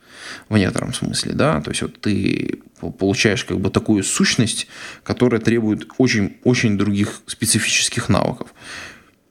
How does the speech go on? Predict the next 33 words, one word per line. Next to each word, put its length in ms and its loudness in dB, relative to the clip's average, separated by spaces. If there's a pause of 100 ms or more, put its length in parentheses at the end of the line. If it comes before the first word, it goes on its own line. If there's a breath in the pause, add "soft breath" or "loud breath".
(840)
которые, 320 2
кстати, 280 0
не 120 4
всем 260 0
даны. 320 2 (1000 loud breath)
Но 80 4
если 180 4
у 40 2
тебя 120 2
это 100 -4
получается, 640 2
то 140 0
рано 220 2
или 100 2
поздно 340 2
к 180 -10
тебе 220 2
начинают 420 2
приходить 440 2
люди 120 6
и 40 2
говорят: 240 2
«А 40 2
сделай 280 4
нам 180 2
проект». 420 -2 (1300)
И 80 2
ты 80 6
уже 200 2
ищешь 320 0
людей, 440 2
ты 100 0
уже, 380 2